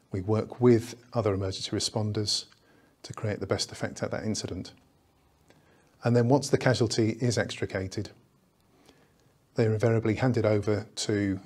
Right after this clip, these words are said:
the paramedics who take the casualties away to hospital. And very often that's the last we'll ever hear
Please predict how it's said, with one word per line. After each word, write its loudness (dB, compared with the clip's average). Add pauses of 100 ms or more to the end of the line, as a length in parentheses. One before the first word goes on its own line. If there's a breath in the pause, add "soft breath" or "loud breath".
(120)
the -2
paramedics -2 (220)
who -6
take -6
the -10
casualties -6
away -6
to -4
hospital. -8 (720 soft breath)
And 2
very 12
often 2
that's -6
the 2
last 0
we'll 0
ever -2
hear -4